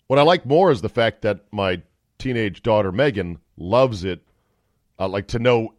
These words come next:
to no end. She loves the show. And as a father, who doesn't want their daughter, uh, getting that entrepreneurial business sort of itch?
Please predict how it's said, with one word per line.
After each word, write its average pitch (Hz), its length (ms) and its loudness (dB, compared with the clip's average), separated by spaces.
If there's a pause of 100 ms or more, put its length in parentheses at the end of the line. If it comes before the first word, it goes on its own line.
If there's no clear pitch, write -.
(140)
to 151 120 0
no 147 180 4
end. 98 240 0
She 127 160 -10
loves 120 340 2
the 95 80 -4
show. 98 300 0
And 98 200 -6 (320)
as 101 160 -6
a 101 40 -6
father, 131 580 2 (420)
who 147 100 2
doesn't 120 260 2
want 117 260 -2
their 95 120 -4
daughter, 101 500 0 (400)
uh, 95 100 -8
getting 113 280 -2
that 101 220 -2
entrepreneurial 104 1160 -4 (380)
business 101 560 -4
sort 95 280 -6
of 85 100 -6
itch? - 340 -8